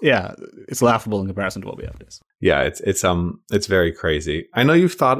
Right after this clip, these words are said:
Speaker 2: a bit, I know you've thought a lot about the philosophy of tech and how we need to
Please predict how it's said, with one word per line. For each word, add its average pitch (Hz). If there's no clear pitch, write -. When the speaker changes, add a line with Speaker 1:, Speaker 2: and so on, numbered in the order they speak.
Speaker 2:
a 104
bit, 104
I -
know 120
you've 110
thought 87
a 71
lot 80
about 78
the 98
philosophy 92
of 80
tech -
and 104
how 104
we 101
need 98
to 82